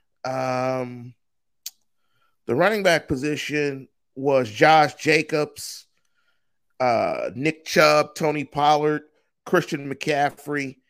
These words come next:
Saquon Barkley. Um, at the left guard position, Joel Bitonio, Joe Thuney, Quenton Nelson, Landon Dickerson. Right guard,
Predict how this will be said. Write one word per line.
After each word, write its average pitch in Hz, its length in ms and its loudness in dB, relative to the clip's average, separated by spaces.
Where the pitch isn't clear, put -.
Saquon 135 680 -4
Barkley. 139 760 -6
Um, 117 600 -2
at 131 180 -4
the 120 60 -10
left 147 340 -4
guard 151 380 0
position, 139 540 -6
Joel 131 300 -4
Bitonio, 143 800 -2
Joe 117 240 -4
Thuney, 160 480 -2
Quenton 135 380 -6
Nelson, 143 520 -4
Landon 113 400 -4
Dickerson. 147 680 -6
Right 151 280 -2
guard, 143 500 -4